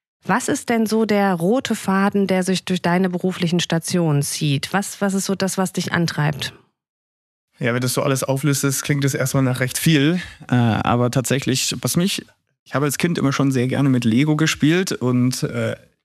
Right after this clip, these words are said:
Speaker 2: diesen Drang, neue Sachen zu bauen, neue Felder zu entdecken, äh, Sachen neu zusammenzustöpseln, um etwas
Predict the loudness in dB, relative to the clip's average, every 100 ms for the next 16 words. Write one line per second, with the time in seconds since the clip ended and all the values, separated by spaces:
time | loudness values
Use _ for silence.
0 | _ -6 -2 0 2 2 2 2 0 2
1 | 2 2 2 0 0 -2 -2 0 2 2
2 | 0 0 0 2 2 0 0 0 0 0
3 | 0 2 0 0 0 0 0 -4 -8 -8
4 | -4 0 2 2 2 0 0 0 2 0
5 | 0 -2 -2 -4 -2 0 2 2 2 2
6 | 2 0 -2 -2 -4 -6